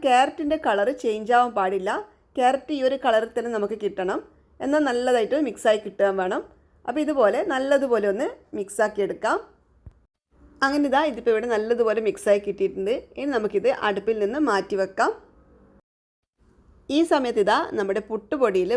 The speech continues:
വെള്ളമൊക്കെ നല്ലതുപോലെ അബ്സോർബ് ആയി കിട്ടിയിട്ടുണ്ട്. ഇനി ഇത് കൈകൊണ്ട് നല്ലതുപോലെ ഒന്ന് മിക്സ് ചെയ്തെടുക്കണം. നന്നായിട്ട് ഇങ്ങനെ ഒന്ന് മിക്സ് ചെയ്തെടുക്കാം. നമ്മൾ സാധാരണ പുട്ടുപൊടിക്ക് എങ്ങനെയാണോ കുഴച്ചെടുക്കാറുള്ളത് അതുപോലെ തന്നെ ഒന്ന് കുഴച്ചെടുക്കാം.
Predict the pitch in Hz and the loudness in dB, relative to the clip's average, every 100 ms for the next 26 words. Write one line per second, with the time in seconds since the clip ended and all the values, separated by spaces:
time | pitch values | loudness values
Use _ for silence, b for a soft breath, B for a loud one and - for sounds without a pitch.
0 | 214 196 202 202 220 190 196 220 240 220 | 2 4 2 2 0 0 0 0 0 0
1 | 196 208 180 - 202 190 190 185 190 190 | 0 0 -2 -2 0 0 -2 -2 -2 -2
2 | 175 180 349 B B B 247 302 262 196 | -2 -2 -2 B B B 2 2 2 0
3 | 320 - 220 220 214 196 285 240 226 233 | -2 0 0 2 0 0 0 0 -2 -2
4 | 226 226 202 190 180 208 302 - _ 214 | -2 0 0 0 0 -2 -4 -8 _ 0
5 | 202 202 240 220 185 180 185 220 453 b | 0 2 0 2 2 -2 -4 -4 -4 b
6 | b _ 208 220 214 220 214 202 196 196 | b _ -4 0 2 2 0 0 0 2
7 | 208 311 - 190 - 202 190 185 233 330 | -2 -4 -2 -4 0 0 2 0 -2 -2
8 | 247 247 240 226 262 196 220 262 214 - | -2 0 0 4 2 2 -2 -4 -6 -4
9 | 202 196 208 196 202 196 190 247 427 381 | -4 -2 -2 0 0 0 -2 -2 -2 2
10 | 196 190 190 190 196 185 180 208 - 196 | 2 0 -6 -4 -4 -2 -2 -2 -2 -2
11 | 190 190 190 190 196 226 185 180 185 - | -2 -2 -2 -2 -2 -2 -4 -4 -8 -2
12 | 233 | -2